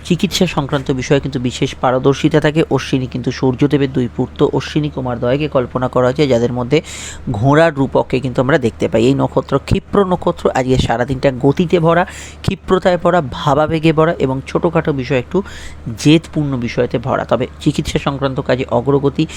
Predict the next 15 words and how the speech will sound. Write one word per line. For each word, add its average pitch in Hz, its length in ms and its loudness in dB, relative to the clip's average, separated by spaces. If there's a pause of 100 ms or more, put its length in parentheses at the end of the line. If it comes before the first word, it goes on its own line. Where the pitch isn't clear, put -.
(300)
মেডিকেল 170 420 2
বিষয়ে 156 300 0
কিন্তু 147 240 -4
কোনো 135 360 -4 (140)
শুভ 143 300 -2
সংবাদ 135 380 -2
আসে 131 220 -2
এবং 139 240 -4
অবশ্যই 143 480 -2
আপনার 123 260 -4
ক্ষেত্রে 135 280 -2
চিকিৎসা 156 440 0
কেন্দ্রিক 131 340 -2
বিষয়ে 127 240 0
কিন্তু 127 280 -2